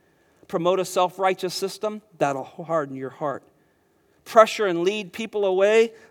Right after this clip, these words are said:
that'll harden hearts. This is still happening to this day. Let's move on to the next one, the shallow heart. Look at verse sixteen and seventeen. "In a similar way, these are the ones of whom seed," the soil here we're talking about, "has sown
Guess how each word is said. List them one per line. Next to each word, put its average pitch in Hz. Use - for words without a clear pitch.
that'll 139
harden 135
hearts. -
This 139
is 143
still 160
happening 135
to 123
this 123
day. 135
Let's 147
move 175
on 156
to 160
the 143
next 170
one, 151
the 151
shallow 180
heart. 165
Look 170
at 156
verse 160
sixteen 165
and 160
seventeen. 165
"In 175
a 175
similar 226
way, 156
these 208
are 196
the 180
ones 165
of 170
whom 190
seed," 190
the 147
soil 160
here 160
we're 160
talking 147
about, 147
"has 165
sown 202